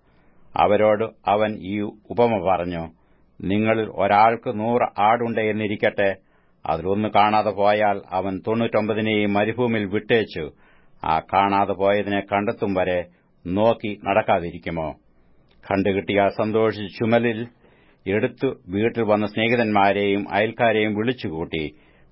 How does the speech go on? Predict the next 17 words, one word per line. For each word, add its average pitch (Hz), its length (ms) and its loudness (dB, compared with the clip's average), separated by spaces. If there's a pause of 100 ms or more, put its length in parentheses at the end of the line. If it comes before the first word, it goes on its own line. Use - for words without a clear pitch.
(120)
'കാണാതെ 104 420 4
പോയ 104 220 2
എന്റെ 101 340 0
ആടിനെ 104 380 2
കണ്ടുകിട്ടിയതുകൊണ്ട് 101 1040 -2 (420)
എന്നോടുകൂടെ 104 600 2
സന്തോഷിപ്പീൻ' 104 1080 -4
എന്ന് 98 440 -4
അവരോട് 92 380 0
പറയും. 82 400 -2 (760)
അങ്ങനെ 107 380 4
തന്നെ 110 200 2
മാനസാന്തരം 110 600 2
കൊണ്ട് 110 200 -2
ആവശ്യമില്ലാത്ത 113 1000 2 (560)
തൊണ്ണൂറ്റൊൻപത് 117 840 2
നീതിമാന്മാരെക്കുറിച്ചുള്ളതിനേക്കാൾ 117 1700 0